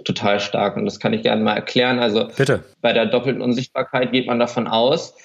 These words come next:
Speaker 1: dass Frauen eben nicht als politische Subjekte wahrgenommen werden und im zweiten Schritt eben, äh, Frauen eben folglich weniger rechtsextreme Einstellungen und Haltung zugetraut werden als den männlichen Kollegen, was sie eben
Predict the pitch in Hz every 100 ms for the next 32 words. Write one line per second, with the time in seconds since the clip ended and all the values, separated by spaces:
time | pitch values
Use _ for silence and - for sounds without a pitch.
0 | - _ 123 123 - - 120 135 135 107
1 | 131 127 127 127 - 131 131 - 127 -
2 | 131 135 - 131 113 120 131 - 127 110
3 | 120 143 135 113 110 110 110 113 117 113
4 | 113 - 117 123 127 143 - 139 139 -
5 | 131 127 131 131 - - - 127 120 117
6 | 117 113 - 120 131 127 120 123 123 123
7 | - _ _ _ _ - 131 131 131 131
8 | 120 120 113 131 151 139 123 123 123 -
9 | - - 131 120 107 127 - 123 120 110
10 | 120 123 120 117 127 123 - 120 113 117
11 | 117 107 - 113 113 110 104 107 - 104
12 | 104 107 104 - 113 113 107 110 -